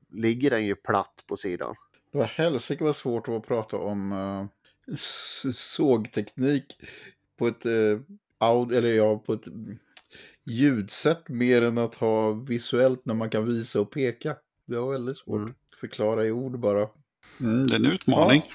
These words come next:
Speaker 2: Ja, ja, intressant utmaning. Såga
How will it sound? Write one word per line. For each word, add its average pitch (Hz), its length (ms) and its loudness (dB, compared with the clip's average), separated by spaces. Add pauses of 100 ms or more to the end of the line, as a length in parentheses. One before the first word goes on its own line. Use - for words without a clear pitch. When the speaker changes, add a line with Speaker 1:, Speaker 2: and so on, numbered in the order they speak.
(200)
Speaker 2:
Ja, 214 80 -4
ja, 214 280 -2 (280)
intressant 165 500 -4
utmaning. 151 440 -4 (640)
Såga 170 840 6